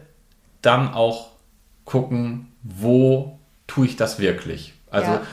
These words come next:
Speaker 1: wo greife ich jetzt andere Leute einfach an, weil ich etwas voraussetze? Also es, ich denke, es muss eine zu-, eine Aufeinanderbewegung von beiden Seiten geben und dann könnte halt eine echte Diskussion entste-, entstehen, weil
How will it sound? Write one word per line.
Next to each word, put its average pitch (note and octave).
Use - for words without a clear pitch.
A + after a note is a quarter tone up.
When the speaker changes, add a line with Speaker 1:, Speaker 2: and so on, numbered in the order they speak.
Speaker 1:
wo C#3+
greife C#3+
ich D3+
jetzt A#2
andere C3+
Leute A#2+
einfach B2
an, A2+
weil G2+
ich G2
etwas G2+
voraussetze? A#2
Also A2
es, A2+
ich C3
denke, C#3+
es C3+
muss C3+
eine A#2+
zu-, -
eine A2+
Aufeinanderbewegung D3+
von A2
beiden A2
Seiten A#2+
geben D#3+
und A2
dann C#3+
könnte E3
halt B2+
eine B2+
echte -
Diskussion B2
entste-, F2
entstehen, F2
weil F#2